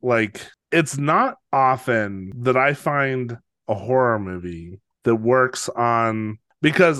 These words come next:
you know, I've always felt like horror works best when it's not intellectual, when you don't have to think about it. Like, horror is primal. It's fucking cavemen being afraid of what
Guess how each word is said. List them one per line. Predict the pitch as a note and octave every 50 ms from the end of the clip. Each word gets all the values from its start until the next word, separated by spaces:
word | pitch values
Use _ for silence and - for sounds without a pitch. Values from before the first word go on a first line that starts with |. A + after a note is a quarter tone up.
| - - -
you | D3+ C#3+ C#3+
know, | C3+ -
I've | B2 D3 D3+ C#3+
always | D3 D3+ D#3+ D3+ -
felt | - D#3 C#3
like | C3 A#2+ A2
horror | G#2 - - C3 C3 C#3 D3 D3
works | C#3+ C3+ C3 C3 -
best | - A#2 A2+ A2 -
when | B2 A#2+ A2+
it's | G#2+ F#2 G#2 G#2
not | G#2 F#2 F2+ -
intellectual, | F2 E2+ D#2 D#2+ D2 B1 - - - - - - - - _ _ -
when | - - A2+ B2+ B2
you | A#2+ A2
don't | B2 A#2+ A2
have | A2 G#2 F#2+
to | - E2
think | - E2+ D#2 - -
about | - - C#2 B1+ -
it. | - - - - - - -
Like, | A2+ A#2 B2
horror | G#2+ A#2+ C3 C3 B2+ B2+ B2+ B2+ A2 A2+
is | A2 -
primal. | - - - G#2 G2+ G2+ G2+ G2+ G2 F#2+
It's | F#2+ F#2+ -
fucking | - G#2 F#2+ G2 G2 F2
cavemen | - A#2+ A2 G#2+ G#2 G#2+ A2 G#2+ G#2 G#2
being | G#2 G#2 G2
afraid | G2+ F#2 - G#2 G2+ G2 G2+
of | F#2+ F#2
what | F#2+ F#2+ F#2